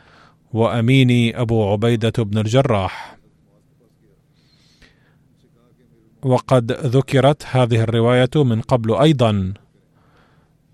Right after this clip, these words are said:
فأنكر القوم ذلك وقالوا:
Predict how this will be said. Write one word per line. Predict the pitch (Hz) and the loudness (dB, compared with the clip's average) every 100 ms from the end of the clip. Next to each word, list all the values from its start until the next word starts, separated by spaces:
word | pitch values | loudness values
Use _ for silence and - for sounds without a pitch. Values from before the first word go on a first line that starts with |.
| _ 113 113 _ _ _ _ _ _ _ - | _ _ _ _ _ _ _ _ _ _ -8
فأنكر | - 131 143 135 131 | -2 2 2 4 4
القوم | 113 - 151 156 127 | 2 0 0 2 2
ذلك | 113 135 131 - | 2 2 2 0
وقالوا: | 113 107 - 135 127 120 117 | 0 0 4 6 6 2 0